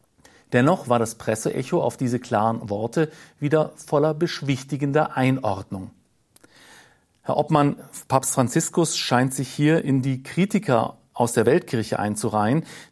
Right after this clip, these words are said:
die ihre Sorgen über den synodalen Weg geäußert haben.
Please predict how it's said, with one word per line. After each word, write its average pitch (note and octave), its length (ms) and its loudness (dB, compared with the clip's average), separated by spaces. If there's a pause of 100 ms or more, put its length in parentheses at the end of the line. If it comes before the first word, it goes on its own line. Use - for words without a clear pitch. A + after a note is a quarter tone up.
die C#3+ 60 -2
ihre B2 120 2
Sorgen B2+ 480 2
über B2 180 -2
den B2 160 2
synodalen A2+ 560 2
Weg B2 220 2
geäußert G#2+ 500 0
haben. G#2 280 2